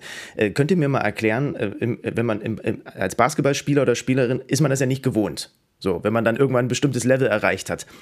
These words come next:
Wie seltsam das vielleicht auch einfach sich anfühlt, wenn man einfach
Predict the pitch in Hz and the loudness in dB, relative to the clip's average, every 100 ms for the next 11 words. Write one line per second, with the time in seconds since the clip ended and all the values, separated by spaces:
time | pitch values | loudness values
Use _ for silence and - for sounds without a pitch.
0 | - - _ - 104 135 120 110 113 170 | -20 -20 _ -10 -2 0 2 2 2 4
1 | 170 180 175 170 - 131 127 160 139 - | 2 2 0 0 2 2 2 2 2 2
2 | 143 156 156 - _ - 104 147 - 143 | 2 0 -4 -8 _ -6 -2 0 2 0
3 | - 170 208 127 135 - 127 | 0 0 0 0 0 0 -2